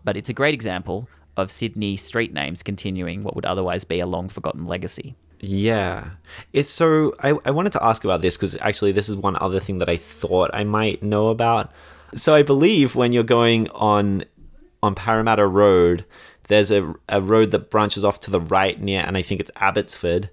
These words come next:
Speaker 2: And I think that it's still called the Great North Road, possibly, and then it just hits the, the, um, the harbour, at, and I don't know what happens after that.
Speaker 1: It goes underwater to the town of Atlantis. <laughs> Yeah, so there's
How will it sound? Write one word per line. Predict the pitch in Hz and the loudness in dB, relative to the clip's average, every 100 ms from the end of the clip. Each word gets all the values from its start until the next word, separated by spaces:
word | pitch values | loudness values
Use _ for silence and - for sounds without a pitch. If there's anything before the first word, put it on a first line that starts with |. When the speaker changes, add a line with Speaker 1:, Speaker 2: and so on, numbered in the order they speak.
| - - - _ _ - | -16 -20 -20 _ _ -2
Speaker 2:
And | 107 107 | -2 0
I | - | -4
think | 117 - 160 208 | -6 0 0 2
that | - 120 | 2 0
it's | - | 0
still | - - 131 135 | -2 4 6 4
called | - 117 113 95 | 2 4 4 4
the | 85 | 0
Great | 90 98 101 95 | 0 2 2 0
North | 101 98 - | 0 0 0
Road, | 92 95 - | 2 2 0
possibly, | - 110 101 87 82 | 0 0 0 -2 -2
and | - 107 | -2 -2
then | 107 | 0
it | 110 | 0
just | 104 - - | -2 -4 -2
hits | - - - | -4 -2 -4
the, | - 98 92 85 - _ | 2 4 4 2 -2 _
the, | 92 | 0
um, | 87 87 82 - | 0 0 -4 -8
the | 90 | -8
harbour, | 82 117 113 101 90 98 - - - - | 2 4 4 2 -4 -6 -12 -20 -20 -6
at, | 98 - _ _ | -6 -6 _ _
and | 98 95 92 92 - - | -2 0 0 -4 -8 -10
I | - | 0
don't | 104 104 | 2 4
know | |
what | 95 92 | 2 2
happens | 90 85 82 | 0 -2 -8
after | 82 - | -8 -8
that. | - - - - _ _ _ _ _ _ _ | -10 -10 -14 -20 _ _ _ _ _ _ _
Speaker 1:
It | - | -4
goes | 107 110 | -2 -2
underwater | 113 120 101 98 104 90 | -2 -4 -4 -2 -4 -6
to | 104 | -10
the | 104 | -10
town | 123 110 | -4 -4
of | 113 | -4
Atlantis. | - 113 135 123 - - - - - | -4 0 0 -2 -8 -8 -14 -20 -12
<laughs> | - - - - - - - - - 117 | -8 -6 -6 -8 -18 -20 -20 -20 -14 -2
Yeah, | 113 95 90 | 0 0 -4
so | - 127 117 117 | -2 2 2 2
there's | - 117 | 0 -2